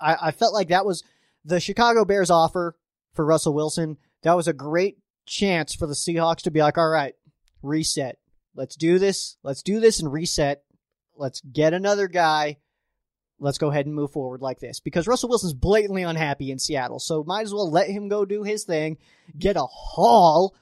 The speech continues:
in return for him, and then start to rebuild those pieces. But they said no. I, hey, whatever. Uh, reports also say that the Seahawks have shown interest in Sam Darnold, so we'll see what happens. Maybe, maybe that's the play. Maybe, maybe that's it. Maybe Russell Wilson gets shipped off to the New York Jets.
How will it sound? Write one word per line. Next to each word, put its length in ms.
in 180
return 460
for 300
him, 160
and 120
then 100
start 260
to 80
rebuild 340
those 200
pieces. 420
But 140
they 120
said 240
no. 220
I, 160
hey, 160
whatever. 460
Uh, 180
reports 300
also 240
say 180
that 100
the 100
Seahawks 420
have 200
shown 240
interest 380
in 140
Sam 380
Darnold, 520
so 160
we'll 100
see 160
what 120
happens. 340
Maybe, 300
maybe 240
that's 220
the 100
play. 420
Maybe, 240
maybe 300
that's 240
it. 240
Maybe 240
Russell 280
Wilson 280
gets 180
shipped 240
off 260
to 320
the 120
New 100
York 240
Jets. 560